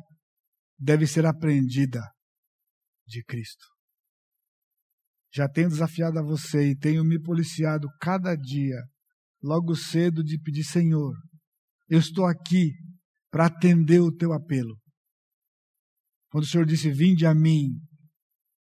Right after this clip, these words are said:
todos que estáis cansados e sobrecarregados." Você pensa que porque o sangue de Jesus nos lavou dos nossos pecados,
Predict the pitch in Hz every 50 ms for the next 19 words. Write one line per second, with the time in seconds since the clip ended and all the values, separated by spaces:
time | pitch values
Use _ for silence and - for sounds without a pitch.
0 | _ _ _ - 165 165 165 151 131 - 160 139 - 170 165 151 - - - 170
1 | 165 156 143 - - - 165 160 151 - - 160 151 147 147 151 151 139 135 135
2 | 131 127 127 120 117 113 117 - - - _ _ - - - 160 156 - 165 151
3 | - - 208 214 214 190 156 180 165 - 180 160 165 - 175 175 160 - - 180
4 | 180 175 165 160 170 165 147 143 165 185 180 170 160 156 160 165 165 156 160 165
5 | 175 160 165 160 156 165 160 147 160 180 180 170 175 156 - - 151 135 - 180
6 | 202 190 160 135 123